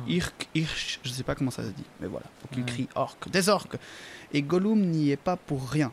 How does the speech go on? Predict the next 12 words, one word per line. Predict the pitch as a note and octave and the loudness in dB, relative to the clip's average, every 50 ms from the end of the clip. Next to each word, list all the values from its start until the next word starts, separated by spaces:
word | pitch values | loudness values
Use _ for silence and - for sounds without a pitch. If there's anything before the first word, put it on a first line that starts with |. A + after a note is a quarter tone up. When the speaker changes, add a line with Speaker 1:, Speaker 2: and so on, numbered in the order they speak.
| - - | -2 -6
Speaker 1:
d'après | A#2 - - - | -2 0 0 0
Frodon. | - - B2 B2 - - - - - - - - - - - - - - - - | 0 -2 -6 -6 -6 -10 -16 -20 -20 -20 -20 -20 -20 -20 -20 -20 -20 -12 -4 0
Ils | D3 C#3+ | 2 2
redoublèrent | C#3 E3 F#3 G3 F3 F3 F3+ E3+ D#3 | 4 6 6 6 6 6 4 4 4
d'efforts | E3 D#3+ - - D#3+ C#3 B2 A#2 A#2+ | 2 2 2 4 4 4 4 4 2
en | C3 | 0
pagayant, | - - D#3 D#3 D#3 D#3+ D#3+ C#3+ - - - - - - - | 2 4 4 4 4 4 2 2 2 -2 -8 -20 -10 -4 0
mais | B2+ B2 | 2 4
l'Anduin | C#3+ C#3+ D3 D3 D#3 F3+ G#3 G3+ | 4 4 2 2 2 4 2 2
semblait | - - F3 D#3 D#3+ F3 | 2 0 0 2 2 2
les | D3 C3 B2 C#3 | 2 2 0 0
amener | C#3+ D3+ D3 D3+ E3+ | 2 2 2 2 0